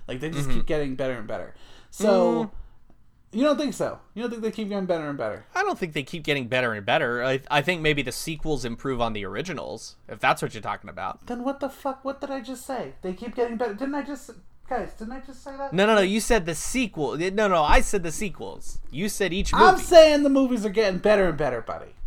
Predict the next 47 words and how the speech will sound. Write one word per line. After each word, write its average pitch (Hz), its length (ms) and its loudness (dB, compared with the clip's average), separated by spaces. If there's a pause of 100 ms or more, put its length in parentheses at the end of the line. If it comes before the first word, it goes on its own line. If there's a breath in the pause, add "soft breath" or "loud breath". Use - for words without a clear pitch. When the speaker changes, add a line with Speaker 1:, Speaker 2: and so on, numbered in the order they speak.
Speaker 1:
That's 254 180 0
what 233 120 0
I'm 175 80 -6
saying. - 340 -12
Speaker 2:
The 262 80 0
movies 262 340 2
are - 40 6
Speaker 1:
Every 330 100 10
Speaker 2:
always 403 220 6
Speaker 1:
time 359 220 10
Speaker 2:
good. 330 100 4
Speaker 1:
a - 20 0
movie 320 280 2
comes 285 280 4
out, 254 240 8
Speaker 2:
Movies 254 240 4
Speaker 1:
it's, 233 80 6
Speaker 2:
are 151 80 8
Speaker 1:
it's, 175 100 10
Speaker 2:
always 247 360 8
Speaker 1:
it's 240 100 2
Speaker 2:
good, 139 140 2
Speaker 1:
your - 80 -2
new 285 160 2
Speaker 2:
pal. 294 100 0
Speaker 1:
favorite 247 300 6
movie, 247 320 0
buddy. 127 400 -8 (1400)
Speaker 2:
All 196 160 8
right. 156 240 4 (160)
Speaker 1:
Guardians 277 320 6
of 302 60 -4
the 285 60 -4
Galaxy 262 380 4
two 269 180 -2
came 233 220 -2
out, 214 100 2
I 202 40 0
said, 196 260 -2
"Ah, 190 400 2
top 233 280 4
three 208 160 0
Marvel 165 280 0
movies 117 340 -8
for 185 140 -2
sure 135 260 -4
now." 101 260 -10